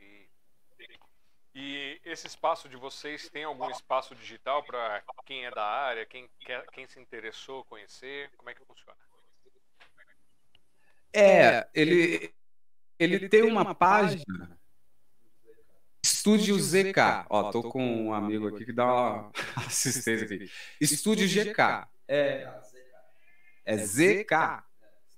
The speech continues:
Speaker 2: Z K. É Instagram, tá?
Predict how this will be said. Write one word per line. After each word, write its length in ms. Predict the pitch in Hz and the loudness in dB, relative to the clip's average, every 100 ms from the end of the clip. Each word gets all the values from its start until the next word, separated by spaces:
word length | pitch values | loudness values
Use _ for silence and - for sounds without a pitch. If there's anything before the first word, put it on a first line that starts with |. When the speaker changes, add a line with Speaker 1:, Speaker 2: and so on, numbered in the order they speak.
| - - - - - - - 98 | -20 -20 -20 -20 -20 -20 -20 -14
Speaker 2:
Z 340 | 92 143 151 | -2 0 2
K. 480 | 135 104 98 - - - - - - - - - - - - - - - - - - | 2 2 0 -8 -18 -18 -18 -20 -20 -20 -20 -20 -20 -20 -20 -20 -20 -20 -20 -20 -2
É 240 | 123 127 | 2 4
Instagram, 640 | 143 165 190 190 139 117 113 | 4 6 6 6 4 2 2
tá? 340 | 123 139 156 | 2 2 -2